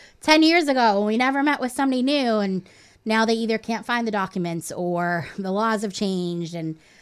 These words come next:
so it's a matter of having that long-term relationship with our clients ensures that their plan will work when it's needed.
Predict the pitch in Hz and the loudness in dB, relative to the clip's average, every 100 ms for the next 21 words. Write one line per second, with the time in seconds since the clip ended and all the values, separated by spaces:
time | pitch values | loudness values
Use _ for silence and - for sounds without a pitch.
0 | - - 220 196 180 185 180 202 - 208 | -20 -8 -2 0 2 0 -4 -8 -6 -4
1 | 202 202 208 196 185 139 208 226 247 214 | -2 0 0 0 -2 -2 -2 0 -2 -4
2 | 190 185 190 208 190 170 165 196 185 185 | -2 -2 -4 -4 -4 -4 -6 -6 -6 -6
3 | 180 170 180 170 170 165 185 202 180 151 | -6 -4 -4 -6 -6 -6 -6 -6 -8 -8
4 | - 170 160 180 - 165 175 170 175 160 | -6 -6 -6 -8 -6 -8 -10 -12 -8 -6
5 | 160 156 113 107 - 165 190 185 147 - | -6 -8 -8 -12 -14 -16 -14 -14 -14 -14
6 | 143 | -20